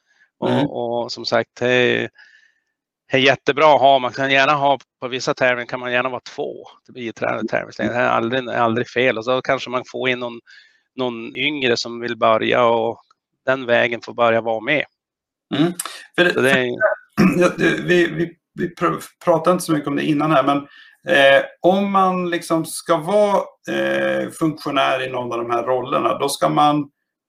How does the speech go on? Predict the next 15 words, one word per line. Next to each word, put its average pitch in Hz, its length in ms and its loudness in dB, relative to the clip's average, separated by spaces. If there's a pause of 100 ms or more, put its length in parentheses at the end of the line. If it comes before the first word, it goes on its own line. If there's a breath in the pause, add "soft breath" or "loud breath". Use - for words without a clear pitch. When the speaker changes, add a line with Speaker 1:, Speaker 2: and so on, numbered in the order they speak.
(220)
Speaker 2:
man 160 80 4
ska - 140 -4
ha 190 420 2
en 165 120 0
viss 185 300 -2 (520)
för-, - 280 0
utbildning, 156 500 0
man 139 100 2
ska 160 100 -2
ha 160 60 -2 (100)
gått - 160 -8 (200)
några 147 200 -2
kurser - 540 -4
också, - 320 -4
va? 120 240 -6